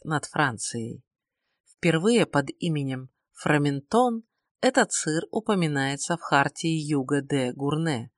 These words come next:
тысяча тридцать седьмой год, специально посвящённой сыроделию. Имя Невшатель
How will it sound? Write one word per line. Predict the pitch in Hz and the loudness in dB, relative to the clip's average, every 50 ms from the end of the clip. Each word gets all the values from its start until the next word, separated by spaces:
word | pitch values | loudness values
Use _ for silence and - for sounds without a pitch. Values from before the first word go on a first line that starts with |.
| _ _ _ _ _ _ - | _ _ _ _ _ _ -6
тысяча | - 196 202 - 247 233 - - 220 | -4 -2 -2 -2 -4 -4 -4 -4 -4
тридцать | 214 - - 151 139 139 - - 143 - | -4 -2 -2 -2 0 0 -2 -6 -6 -4
седьмой | - - 156 151 151 147 139 139 139 | -2 0 0 0 0 0 -2 -2 -4
год, | 143 139 151 147 123 110 - - _ _ _ _ _ _ _ _ _ | -2 -2 0 0 -2 -2 -8 -18 _ _ _ _ _ _ _ _ _
специально | - - - - - 156 - - 147 147 165 196 202 175 143 | -20 -16 -10 -6 -6 -4 0 4 6 8 8 8 6 4 0
посвящённой | - - 143 - - 139 123 - - - 147 151 156 151 147 143 | 0 -2 -6 -4 -4 -6 -4 -4 -2 -2 -2 -4 -4 -4 -4 -6
сыроделию. | 143 - 165 156 151 151 151 151 165 151 135 117 113 107 120 135 - _ _ _ _ _ _ _ _ _ _ _ _ _ _ _ _ _ _ _ - | -4 -2 0 0 0 0 0 0 0 0 0 0 -4 -8 -8 -10 -16 _ _ _ _ _ _ _ _ _ _ _ _ _ _ _ _ _ _ _ -4
Имя | - 190 175 156 135 127 | 0 2 2 2 2 0
Невшатель | 127 139 139 131 - - 151 143 _ - 220 240 247 240 - | 0 -2 -2 -2 -2 -2 -4 -4 _ 0 2 2 2 0 -4